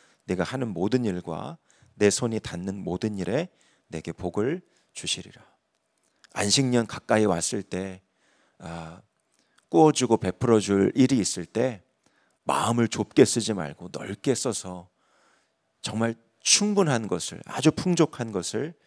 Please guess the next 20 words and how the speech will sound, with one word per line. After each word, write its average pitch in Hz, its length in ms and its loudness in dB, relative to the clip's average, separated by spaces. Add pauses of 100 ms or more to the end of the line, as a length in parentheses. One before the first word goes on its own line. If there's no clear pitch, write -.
(360)
베풀라. - 580 -2 (280)
그러면 113 560 2 (320)
내 95 160 2
손이 110 280 -4
닿는 87 380 -10
모든 95 320 -4
일에 107 320 -6 (500)
복을 98 260 -2
주시겠다라고 92 920 -6 (380)
말씀하시는 98 680 -8
거예요. 87 200 -18 (1080)
십이 127 400 6
절부터 117 460 8
십팔 - 360 0
절까지는 107 800 4 (1300)
종의 131 460 6
해방에 160 480 4
대한 95 300 -2
규례가 90 480 -6 (160)
나옵니다. 92 640 -12